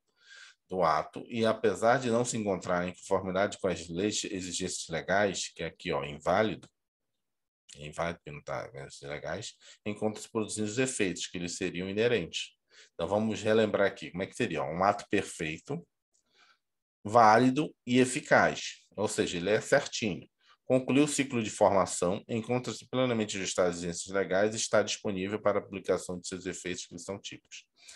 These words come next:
Agora, o ato é perfeito, inválido e eficaz, que é o nosso aqui, ó.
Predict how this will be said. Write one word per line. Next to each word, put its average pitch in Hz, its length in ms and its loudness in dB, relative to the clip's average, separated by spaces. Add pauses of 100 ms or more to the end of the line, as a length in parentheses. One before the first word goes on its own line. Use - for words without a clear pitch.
(300)
Agora, 127 300 8
o 127 60 12
ato 131 200 8
é 135 60 10
perfeito, - 880 0 (440)
inválido 127 680 6
e 139 60 4
eficaz, 131 640 2
que - 100 -2
é - 40 6
o 120 40 4
nosso 127 300 2
aqui, 131 260 -6
ó. - 60 -12